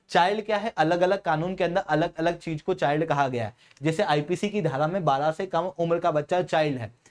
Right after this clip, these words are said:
जैसे शादियों के मामले में अठारह से कम उम्र का बच्चा चाइल्ड है, वोटिंग बिहेवियर के मामले में अठारह से कम उम्र का लड़का जो है, या कोई भी मैन या वुमन, वो चाइल्ड है, ठीक है।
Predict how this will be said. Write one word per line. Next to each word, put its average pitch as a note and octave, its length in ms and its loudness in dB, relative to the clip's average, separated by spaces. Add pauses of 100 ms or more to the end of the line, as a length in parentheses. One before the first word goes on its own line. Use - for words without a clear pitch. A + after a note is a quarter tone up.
(220)
जैसे E3+ 200 2
शादियों E3+ 480 0
के G3 120 0
मामले E3+ 340 0
में F#3 120 0
अठारह D3+ 440 0
से E3+ 140 -4
कम F#3 280 -4
उम्र C3+ 180 0
का E3+ 160 2
बच्चा D#3+ 320 0
चाइल्ड D#3 380 0
है, A2+ 140 -12 (260)
वोटिंग E3+ 480 2
बिहेवियर E3+ 440 0
के F#3+ 140 -2
मामले E3+ 360 0
में F3+ 120 -2
अठारह D#3 460 0
से F#3+ 160 -6
कम F3 320 -2
उम्र E3+ 220 -2
का F3+ 140 2
लड़का D#3+ 400 0
जो E3 400 0
है, D#3 120 4
या D#3+ 160 0 (300)
कोई E3 120 2
भी E3+ 160 0
मैन D#3+ 300 0
या E3 120 0
वुमन, D#3+ 340 -2 (360)
वो F#3+ 140 6
चाइल्ड C#3+ 360 -2
है, G#2+ 140 -10 (380)
ठीक D#3+ 120 2
है। B2+ 180 -4